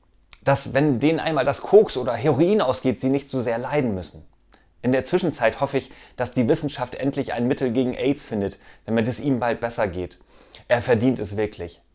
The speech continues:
Du brauchst keine Angst zu haben, Mami. Ich bin schon dreizehn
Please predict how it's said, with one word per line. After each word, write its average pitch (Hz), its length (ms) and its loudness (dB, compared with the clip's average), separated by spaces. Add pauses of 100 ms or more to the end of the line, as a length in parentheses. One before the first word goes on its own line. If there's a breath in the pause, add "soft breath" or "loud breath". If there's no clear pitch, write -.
(320 loud breath)
Du 117 60 -2
brauchst 156 240 6
keine 143 240 0
Angst 135 240 -2
zu 120 100 0
haben, 101 140 0
Mami. 95 260 -2 (240 loud breath)
Ich - 140 -4
bin 160 140 2
schon 151 200 2
dreizehn 120 640 0